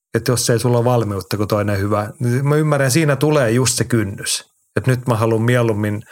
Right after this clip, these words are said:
varoa, että mä lähtisin sit, tai, tai sit sä lähdet liian vähän, että sä oot kuluttanut paukkuja jo, ja sä lähdet liian myöhään tekemään niitä, niinku hakemaan sitä ratkaisua, milloin sä et ole enää parhaimmillas.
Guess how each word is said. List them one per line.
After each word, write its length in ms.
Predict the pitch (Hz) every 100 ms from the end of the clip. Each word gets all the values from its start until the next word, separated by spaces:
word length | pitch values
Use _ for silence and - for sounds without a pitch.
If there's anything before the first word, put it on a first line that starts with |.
| - _ _ _ - - 202 131
varoa, 540 | 131 127 110 - 101
että 180 | 92 -
mä 60 | 110
lähtisin 460 | 101 - 101 107
sit, 220 | 101 120
tai, 160 | 131 123 123
tai 160 | 139 131
sit 160 | 147
sä 140 | - 135
lähdet 280 | 131 127
liian 280 | 139 131 123
vähän, 140 | 113 120
että 120 | -
sä 60 |
oot 120 | 120 -
kuluttanut 560 | 151 147 - 113 107 -
paukkuja 500 | 127 117 - 104 101
jo, 220 | 104 101 - - -
ja 60 | 113
sä 120 | 127
lähdet 280 | 120 120 127
liian 260 | 131 117
myöhään 540 | 117 120 110 98 110 -
tekemään 520 | - 113 - - 57
niitä, 320 | 85 - -
niinku 180 | - 104
hakemaan 480 | 98 107 117 139 110
sitä 140 | -
ratkaisua, 540 | - 87 - 110 - -
milloin 280 | 104 101 98
sä 120 | 110
et 180 | 98 110
ole 100 | 104
enää 180 | 107
parhaimmillas. 800 | - 110 98 104 - - - -